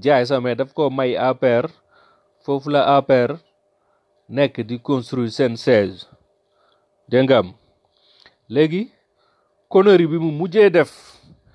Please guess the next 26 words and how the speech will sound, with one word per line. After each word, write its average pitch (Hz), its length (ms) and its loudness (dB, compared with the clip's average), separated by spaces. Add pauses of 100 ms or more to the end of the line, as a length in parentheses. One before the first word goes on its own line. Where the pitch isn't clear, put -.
(360)
mooy, 156 420 0 (1080)
euh, 131 720 4 (320)
peinture 196 500 2 (1400)
bus 135 360 0
yëpp 196 260 4 (180)
marron 165 440 2
beige. 107 520 -2
Loolu 127 280 -6
moom 139 200 -8
moo 143 180 -4
ko 143 120 0
def, 123 260 -6
moom 117 140 -10
moo 139 160 -6
ko 131 80 -10
proposé 131 540 -6
Macky 123 320 -6
def 110 220 -4
ko, 87 200 -10
te 104 160 -10
xaalisu 139 440 -2
askan 131 360 -2
bi 127 80 -4
la 127 100 0
ko 127 140 -2
defee. 113 320 -2